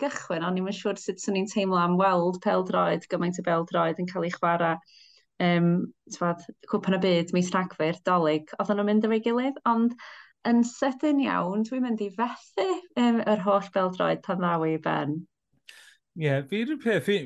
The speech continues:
Speaker 2: fi'n mynd i fe-, weld fethu y pêl-droed, a fi'n credu, yy, y gwers yw bod Cwpan y Byd yn ffantastig dim ots pryd mae'n digwydd, ond fi'n credu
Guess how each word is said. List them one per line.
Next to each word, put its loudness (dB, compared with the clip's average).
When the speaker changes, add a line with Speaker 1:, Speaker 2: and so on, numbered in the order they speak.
Speaker 2:
fi'n 2
mynd 0
i 0
fe-, 0
weld -2
fethu -4
y -6
pêl-droed, 0
a 0
fi'n -8
credu, 2
yy, 0
y -4
gwers -2
yw -2
bod -4
Cwpan -2
y 0
Byd -4
yn -12
ffantastig -8
dim -6
ots -18
pryd -4
mae'n -6
digwydd, -10
ond 0
fi'n -2
credu 0